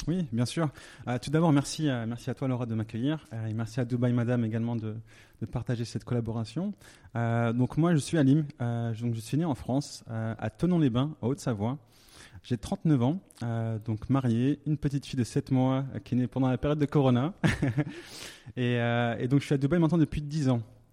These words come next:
Euh, donc à la base, mon parcours professionnel, euh, donc j'ai fait une école de commerce, euh, l'E M Lyon. À la suite, j'ai intégré Danone, euh, en tant que chef de marché pendant cinq années.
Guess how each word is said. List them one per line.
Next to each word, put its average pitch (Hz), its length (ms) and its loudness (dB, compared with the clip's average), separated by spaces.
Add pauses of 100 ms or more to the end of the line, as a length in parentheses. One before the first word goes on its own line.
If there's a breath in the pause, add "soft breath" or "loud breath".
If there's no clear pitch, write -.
Euh, 117 560 -4
donc 123 200 0
à 143 40 2
la 147 100 2
base, 147 220 -2
mon 123 80 2
parcours 139 340 -6
professionnel, 143 640 -6 (100)
euh, 117 480 -6 (120)
donc 113 160 -4
j'ai 120 80 -6
fait 156 100 -4
une 175 60 2
école 160 160 0
de 139 80 2
commerce, 123 500 -4 (140)
euh, 110 160 -4
l'E 143 160 2
M 135 160 6
Lyon. 117 200 2 (680 loud breath)
À 117 60 -2
la 127 80 2
suite, 170 200 -2
j'ai 135 80 2
intégré 139 360 0
Danone, 139 400 4 (160)
euh, 117 340 -2
en 113 80 -8
tant 120 140 -4
que - 80 -8
chef 170 180 0
de 139 80 4
marché 123 340 2
pendant 117 240 0
cinq 135 300 -4
années. 123 220 2